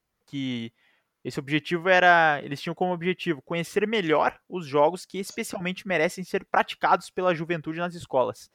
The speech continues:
a fim de melhorar e desenvolver a constituição física das crianças e alcançar um equilíbrio perfeito entre as faculdades físicas. Esse era o objetivo aí dos jogos, que pela primeira vez foram pensados em mil novecentos e vinte e quatro.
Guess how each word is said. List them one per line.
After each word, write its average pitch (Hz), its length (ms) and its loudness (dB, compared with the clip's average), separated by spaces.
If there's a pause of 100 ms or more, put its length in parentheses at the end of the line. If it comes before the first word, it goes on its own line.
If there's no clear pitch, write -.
(360)
a 160 140 4
fim 185 180 -10
de 180 140 2
melhorar 185 580 6
e 165 80 -2
desenvolver 170 720 -2
a 170 60 2
constituição 190 720 -8
física - 340 -10
das 151 160 -2
crianças 185 480 -2 (260)
e 196 60 0
alcançar 185 500 2
um 185 100 -4
equilíbrio 160 420 -4
perfeito 175 540 0
entre 170 200 -8
as 165 160 -4
faculdades 147 560 0
físicas. - 520 -16 (520)
Esse - 200 -10
era 139 100 -2
o 139 140 -8
objetivo 170 480 -4
aí 156 80 0
dos 135 160 -8
jogos, 143 340 0 (400)
que - 100 -20
pela 156 160 6
primeira 196 280 4
vez 185 160 0
foram 190 180 -2
pensados 165 400 0
em 170 40 -6
mil 165 120 -4
novecentos 175 280 0
e 170 40 -12
vinte 180 100 -10
e - 40 -10
quatro. 196 280 4